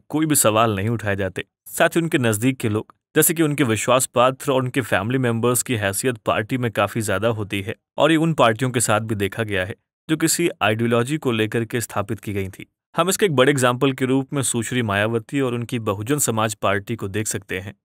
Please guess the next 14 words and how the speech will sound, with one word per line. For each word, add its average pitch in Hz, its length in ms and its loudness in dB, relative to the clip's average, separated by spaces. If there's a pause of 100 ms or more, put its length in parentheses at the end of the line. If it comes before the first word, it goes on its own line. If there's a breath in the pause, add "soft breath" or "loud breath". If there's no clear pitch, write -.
(140)
दरअसल 165 260 2
उन्हें 151 180 2
इस 170 100 -2
पार्टी 113 360 2
की 143 140 -4
कमान 117 380 -2
उनकी 123 240 -6
काबिलियत 110 540 0
को 131 160 -4
देखते 107 400 -4
हुए 117 120 -2
दी 110 120 -2
गई 95 160 -6
थी, - 160 -20